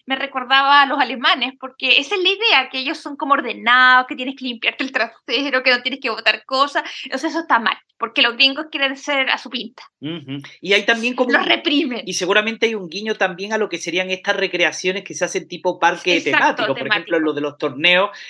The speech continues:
Speaker 2: y hay todo lo que es, eh, eh, esos elementos paródicos, por ejemplo, en el torneo cuando Shrek entra en el, en el corralito de los, de los caballos, pero es el ring, y empiezan a hacer la
Speaker 1: Exactamente.
Speaker 2: pelea del ring, etcétera. Entonces, ah, hay ahí muchos elementos del tipo de la cultura popular, ¿no? De la,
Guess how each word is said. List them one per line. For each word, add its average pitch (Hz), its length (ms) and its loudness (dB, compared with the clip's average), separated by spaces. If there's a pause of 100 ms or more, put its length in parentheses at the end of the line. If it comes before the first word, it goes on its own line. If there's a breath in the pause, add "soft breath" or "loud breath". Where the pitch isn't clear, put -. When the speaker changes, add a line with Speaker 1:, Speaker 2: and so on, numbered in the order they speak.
Speaker 2:
y 160 100 2
hay 170 180 2
todo 190 200 6
lo 180 140 2
que 175 100 0
es, 165 80 -4
eh, 180 220 -2 (120)
eh, 160 140 0
esos 180 180 -2
elementos 175 400 -2
paródicos, 165 420 0
por 165 120 -2
ejemplo, 160 260 -2
en 170 80 0
el 147 180 -4
torneo 160 460 0
cuando 156 340 0
Shrek 165 360 0
entra 170 340 2
en 160 140 -2
el, 139 340 0
en 147 120 -2
el 143 100 -4
corralito 151 520 0
de 175 100 4
los, 160 440 2
de 160 120 2
los 147 120 -4
caballos, 160 460 2
pero 151 140 2
es 156 120 0
el 143 140 0
ring, 202 320 -4
y 117 80 -6
empiezan 151 380 0
a - 40 6
hacer 147 60 4
la 131 160 0
Speaker 1:
Exactamente. 156 340 0
Speaker 2:
pelea 151 220 2
del 143 220 -2
ring, 196 420 -4
etcétera. 170 420 -2
Entonces, 165 480 -2 (440 loud breath)
ah, 156 260 2 (160 loud breath)
hay 180 180 4
ahí 196 140 2
muchos 202 320 -4
elementos 196 480 -2
del 165 160 -4
tipo 170 220 -4
de 190 40 2
la 170 120 2
cultura 156 360 -2
popular, 156 400 -2
¿no? 151 140 -6
De 139 80 -4
la, 123 180 -4